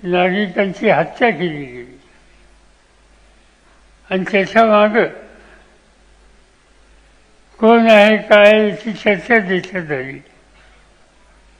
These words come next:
आणि काही निकाल घ्यावे लागले. त्यावेळेला सरकारवर आम्ही टीका नाही केली. आम्ही सांगितलं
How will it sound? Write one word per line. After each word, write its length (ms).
आणि 180
काही 260
निकाल 440
घ्यावे 380
लागले. 360
त्यावेळेला 760
सरकारवर 680
आम्ही 240
टीका 440
नाही 220
केली. 360
आम्ही 220
सांगितलं 600